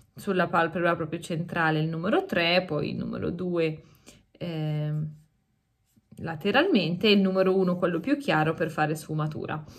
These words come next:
In realtà sto pensando, beh sì,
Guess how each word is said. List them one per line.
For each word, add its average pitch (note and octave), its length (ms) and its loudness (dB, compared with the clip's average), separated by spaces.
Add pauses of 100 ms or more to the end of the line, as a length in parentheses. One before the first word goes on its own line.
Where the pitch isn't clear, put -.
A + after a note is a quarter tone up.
(480)
In E4 160 6
realtà A#3+ 320 6
sto A#3 180 -2
pensando, G2+ 880 -2 (420)
beh F3+ 260 -8
sì, D#3 300 -8